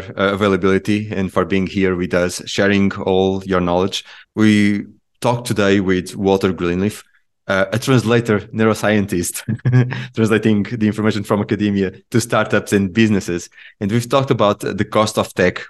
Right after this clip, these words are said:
which is decreasing, uh, year over year. Uh, we've discussed the ecosystem, use cases, and co-creation of value, uh, amongst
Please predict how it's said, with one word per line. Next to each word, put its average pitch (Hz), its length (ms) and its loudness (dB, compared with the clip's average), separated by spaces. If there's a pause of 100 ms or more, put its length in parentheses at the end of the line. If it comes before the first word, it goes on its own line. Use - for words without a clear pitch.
which 87 220 -4 (160)
is 85 80 -2
decreasing, 90 560 0 (220)
uh, 87 160 2
year 90 200 2
over 85 180 -2
year. 92 260 2 (540)
Uh, 98 220 2
we've 107 180 2 (160)
discussed 104 360 -2
the 101 180 4
ecosystem, 110 520 0 (280)
use 107 140 0
cases, 95 380 0
and 110 240 0
co-creation 104 720 2 (260)
of 90 180 -4
value, 90 360 2 (340)
uh, 92 140 0
amongst 98 340 2